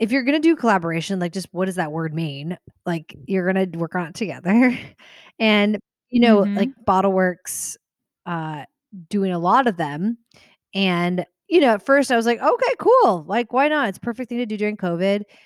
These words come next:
Speaker 1: And then when they explained why, I thought that was really cool. Like, yeah, it's like,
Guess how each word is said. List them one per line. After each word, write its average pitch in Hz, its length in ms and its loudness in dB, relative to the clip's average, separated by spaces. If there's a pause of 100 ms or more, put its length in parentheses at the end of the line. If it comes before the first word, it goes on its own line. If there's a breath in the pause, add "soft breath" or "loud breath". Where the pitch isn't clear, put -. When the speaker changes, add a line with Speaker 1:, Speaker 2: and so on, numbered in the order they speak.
(160 soft breath)
Speaker 1:
And 285 140 -2
then 302 220 0
when 247 260 2
they 220 80 0
explained 294 460 -2
why, 175 520 0
I 175 60 -10
thought - 160 -20
that 240 140 -6
was 240 160 -10
really 240 200 -8
cool. 190 380 -4
Like, 170 240 -6
yeah, 220 160 2
it's - 220 -6
like, 226 260 -6